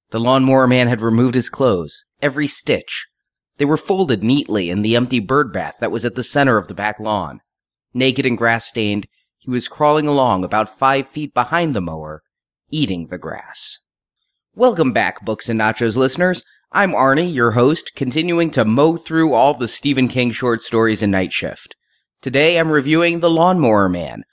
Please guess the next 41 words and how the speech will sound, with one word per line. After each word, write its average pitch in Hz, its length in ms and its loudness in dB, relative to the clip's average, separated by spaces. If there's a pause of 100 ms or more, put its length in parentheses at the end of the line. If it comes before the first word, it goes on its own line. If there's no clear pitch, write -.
(200)
first 190 380 0
published 175 400 0
in 107 120 -2
Cavalier 127 520 -2
magazine 117 580 0
in 92 200 2
May 107 220 2
nineteen 107 400 -2
seventy-five, 107 720 0 (280)
before 180 300 2
being 170 240 0
collected 160 540 -2
in 107 120 0
the 107 80 0
nineteen 110 420 -2
seventy-eight 98 500 0
anthology. 95 640 -2 (760)
If 120 100 -4
you 139 100 2
can't 240 380 0
tell 160 240 2
from 165 180 -2
the 127 180 0
excerpt 131 460 -4
I 117 80 4
read 110 280 2
at 117 80 -4
the 107 120 0
opening 110 300 2
of 101 80 0
this 107 140 -2
podcast, 87 560 -2 (440)
The 143 80 -4
Lawnmower 220 460 2
Man 190 340 0
wins 165 280 0
the 170 120 -4
award 135 440 2
for 117 160 -4
being 127 440 2
the 104 240 -8